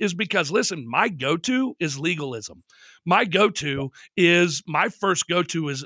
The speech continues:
because it's in my brain, is, "Oh, that's wrong." <laughs>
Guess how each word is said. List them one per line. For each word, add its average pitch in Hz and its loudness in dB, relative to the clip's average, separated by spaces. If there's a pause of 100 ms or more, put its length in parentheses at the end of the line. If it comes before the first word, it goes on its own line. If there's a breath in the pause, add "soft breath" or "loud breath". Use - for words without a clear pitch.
because 165 0
it's 165 -4
in 214 2
my 175 2
brain, 139 -2 (400 loud breath)
is, 156 4 (500)
"Oh, 151 0
that's 139 -2
wrong." 135 -4
<laughs> - -20